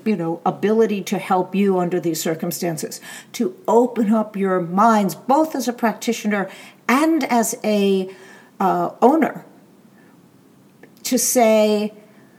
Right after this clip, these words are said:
"Unless I've tried everything out there, I haven't given it my all." And we, we get along very well with most other practitioners of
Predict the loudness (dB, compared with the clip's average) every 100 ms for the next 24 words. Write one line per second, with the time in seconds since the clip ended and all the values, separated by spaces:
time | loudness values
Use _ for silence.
0 | -20 -20 _ _ 0 2 2 0 -4 -4
1 | -2 0 -2 -4 0 2 4 2 0 -8
2 | -20 -10 -4 -2 0 -2 0 2 4 4
3 | 2 0 -2 -2 -2 0 0 -2 -4 -14
4 | -20 _ -6 -4 -4 -4 -4 0 0 0
5 | 0 -2 0 -2 -2 -2 -4 0 2 2
6 | -2 -12 -20 -20 -20 -20 -20 -20 _ -2
7 | 0 0 -2 0 0 0 0 0 2 2
8 | 2 2 2 0 0 0 2 2 2 0
9 | 0 -2 -6 -8 -2 -2 -2 -12 -20 _
10 | _ _ -2 2 2 2 0 0 0 -2
11 | -2 -4 -4 -6 -4 -4 -4 -4 -6